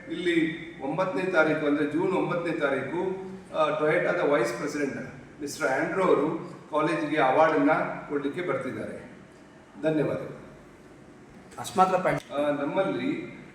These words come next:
Speaker 1: ಆ, ಒಟ್ಟು ಐವತ್ನಾಲ್ಕು, ಆ, ಅಧ್ಯಾಪಕರಿದ್ದಾರೆ. ಅಂದರೆ ಅದರಲ್ಲಿ, ಆ, ಫ್ಯಾಕಲ್ಟೀಸ್ ಬ-, ಇರ್ಬೋದು, ಟೆಕ್ನಿಷಿಯನ್ಸ್ ಇರ್ಬೋದು, ಆಗ ಸ್ಟಾಫ್ಸ್ ಇರ್ಬೋದು.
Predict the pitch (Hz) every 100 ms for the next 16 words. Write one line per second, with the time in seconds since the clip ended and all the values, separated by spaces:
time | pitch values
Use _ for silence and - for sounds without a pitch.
0 | - 127 131 254 - 214 143 156 202 202
1 | - 175 175 180 202 214 - - 622 622
2 | 120 120 117 117 117 - - - - 170
3 | 180 - 147 123 110 107 107 135 160 175
4 | 170 170 175 175 180 175 - - 131 131
5 | 131 127 107 107 - - 147 190 185 180
6 | 147 143 135 127 127 123 117 123 127 127
7 | 127 - 143 - 185 175 156 147 127 117
8 | 113 117 120 120 120 - - 123 123 127
9 | 123 117 139 143 - 156 123 120 117 117
10 | 120 120